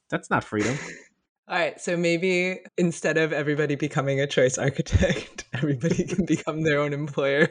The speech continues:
Speaker 2: <laughs>
Speaker 1: That, that's kind of like, you know, the neoliberal, uh, dream of freelance. "Oh, no, you don't, you don't work for Uber, you work for yourself."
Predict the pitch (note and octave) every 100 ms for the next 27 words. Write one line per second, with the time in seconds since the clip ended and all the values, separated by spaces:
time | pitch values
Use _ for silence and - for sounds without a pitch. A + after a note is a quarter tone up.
0 | - E3 D#3+ - _ - - _ _ _
1 | - D3+ D#3 D3 E3+ F3 - E3 D3+ D3
2 | C#3+ C#3 C3 B2+ B2 B2 - F3 C3 B2+
3 | B2+ B2 A#2+ B2+ A#2+ A#2 A2+ A#2 B2+ E3
4 | E3+ F3+ D#3 B2+ C3+ C3+ B2+ A#2+ A#2+ C3+
5 | B2+ B2 B2+ D#3+ A3+ A#3+ D#3 F#3+ A#3+ E3+
6 | A#3 G3 E3 C#4 - D3+ D3 D3+ D#3 E3
7 | G3 A3 A3 D#3 B2 - B3 D#3+